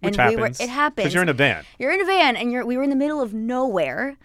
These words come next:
Speaker 2: And, um, so we had to pull over to the side, and he had to get out and use the restroom. But he was, like, holding on to the van, and everyone <laughs> just started shaking the van, like, trying to get him to, like, fall.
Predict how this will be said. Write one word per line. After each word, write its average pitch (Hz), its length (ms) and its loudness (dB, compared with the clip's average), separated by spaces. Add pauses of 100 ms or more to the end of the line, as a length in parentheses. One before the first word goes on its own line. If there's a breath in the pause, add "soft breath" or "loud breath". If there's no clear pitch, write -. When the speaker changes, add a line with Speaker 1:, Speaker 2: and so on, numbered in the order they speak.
(440 loud breath)
Speaker 2:
And, 226 360 0
um, 202 360 4
so - 120 -8
we 214 80 -4
had 214 80 -2
to 220 60 -8
pull 226 200 -4
over 226 220 -2
to 247 40 -4
the 269 100 -2
side, 180 520 2
and 196 160 -6
he 208 80 -8
had 180 100 -6
to 190 60 -8
get 190 220 -6
out 180 320 2
and 170 340 -8 (380)
use 202 180 -8
the 208 80 0
restroom. 190 240 -2
But 196 80 -4
he 220 80 -2
was, 214 100 -2
like, 220 140 -2
holding 269 480 -2
on 254 160 2
to 254 60 -2
the 240 120 -2
van, 220 500 0
and 208 180 -4 (100)
everyone 233 440 2
<laughs> - 80 -20
just 330 160 -14
started 320 340 -6
shaking 285 840 -2
the 294 140 0
van, 233 560 2 (320 loud breath)
like, 294 160 2
trying 277 300 -4
to 285 60 -4
get 269 160 -2
him 302 160 2
to, 330 80 -6
like, 311 220 -4
fall. 254 720 4